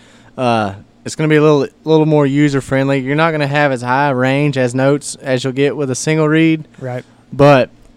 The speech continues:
Speaker 1: like I said, if I, if I'm starting out, uh, you know, I'll blow a double. I, I blow a single read personally. Like I said, you get more volume, more range, you can hit more notes. But, uh, I mean, I guess if you start out with a single read and get good on it, you'll be a damn good caller,
Speaker 2: You just
Speaker 1: so.
Speaker 2: dump, jump in the deep end.
Speaker 1: There you
Speaker 2: Go
Speaker 1: go.
Speaker 2: out and get you a single read
Speaker 1: And,
Speaker 2: and
Speaker 1: uh,
Speaker 2: get proficient on it. And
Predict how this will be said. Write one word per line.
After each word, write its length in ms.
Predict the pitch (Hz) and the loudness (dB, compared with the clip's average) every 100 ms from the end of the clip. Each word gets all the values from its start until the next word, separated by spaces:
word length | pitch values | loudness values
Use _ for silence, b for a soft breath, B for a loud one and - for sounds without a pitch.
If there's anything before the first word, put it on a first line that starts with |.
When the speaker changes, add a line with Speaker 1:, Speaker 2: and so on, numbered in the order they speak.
| - _ - - - - _ | -20 _ -20 -20 -20 -20 _
Speaker 1:
like 100 | - | -16
I 20 | 107 | -14
said, 240 | - 110 | -8 -8
if 100 | 101 | -4
I, 160 | 127 117 | -4 -4
if 100 | 127 | -2
I'm 120 | 139 | -4
starting 280 | - 139 127 | 0 -2 0
out, 200 | 127 123 | -2 -2
uh, 240 | 110 90 | -4 -6
you 80 | 120 | -4
know, 260 | 113 110 98 - | -4 -4 -8 -8
I'll 140 | 117 | -6
blow 180 | 117 120 | 0 0
a 40 | 110 | 0
double. 380 | 110 107 104 - _ - | -2 -4 -6 -12 _ 2
I, 340 | 139 156 165 | 4 6 6
I 20 | |
blow 200 | 175 165 | 6 6
a 40 | 131 | 4
single 260 | - 151 | 2 -2
read 220 | 143 139 127 | 0 -2 -2
personally. 400 | 139 135 139 131 | -2 -2 -4 -4
Like 120 | 123 | -4
I 40 | |
said, 140 | - 127 | -4 -4
you 40 | |
get 160 | 123 131 | -4 -4
more 160 | 143 | -2
volume, 440 | 123 127 127 131 127 | 0 0 0 0 -2
more 180 | 131 127 | 0 0
range, 340 | 120 120 120 | -2 -2 -4
you 60 | 120 | -6
can 80 | |
hit 140 | 120 107 | -6 -8
more 140 | 123 | -6
notes. 440 | 117 120 120 - - B B B B B - | -6 -4 -6 -6 -16 B B B B B -6
But, 280 | 117 113 110 | -2 -2 -2
uh, 280 | 107 101 101 b b b b b b b b b b - | -4 -6 -12 b b b b b b b b b b -8
I 40 | |
mean, 100 | 113 | -4
I 40 | 107 | -2
guess 220 | 123 135 | -2 -4
if 60 | - | -6
you 60 | |
start 240 | 107 117 113 | -4 0 2
out 180 | 131 123 | 2 2
with 100 | 113 | -2
a 40 | |
single 260 | 107 120 113 | -2 -2 0
read 160 | 117 117 | 0 0
and 80 | 117 | -2
get 140 | 101 | -2
good 160 | 120 120 | 0 0
on 140 | 117 | 0
it, 240 | 131 123 | 0 -2
you'll 120 | 95 117 | -4 -4
be 100 | 117 | -4
a 40 | |
damn 260 | 110 120 120 | -2 -2 -2
good 200 | 120 113 | -2 -4
caller, 340 | 135 135 113 | -2 -2 -2
Speaker 2:
You 80 | 170 | -4
just 120 | 131 | -6
Speaker 1:
so. 100 | 107 | -4
Speaker 2:
dump, 300 | 131 160 - | -2 -2 -4
jump 220 | 143 170 202 | -2 -2 0
in 60 | |
the 60 | 185 | -2
deep 260 | 143 226 - | 0 -2 -2
end. 160 | 117 | -4
Speaker 1:
There 140 | 113 113 | -2 -2
you 160 | 127 135 | 0 4
Speaker 2:
Go 80 | |
Speaker 1:
go. 60 | 147 | 4
Speaker 2:
out 60 | 185 | 4
and 100 | 190 | 0
get 180 | 202 156 | -2 -2
you 60 | |
a 20 | |
single 300 | 143 175 185 | -4 -2 0
read 80 | 170 | 2
Speaker 1:
And, 200 | 156 147 | 4 4
Speaker 2:
and 0 | |
Speaker 1:
uh, 200 | 143 120 | 4 4
Speaker 2:
get 60 | 107 | 2
proficient 460 | 170 - 180 - 165 | 0 0 -2 -2 -2
on 140 | 160 | 0
it. 160 | 180 214 | -2 -6
And 200 | 127 127 | -10 -16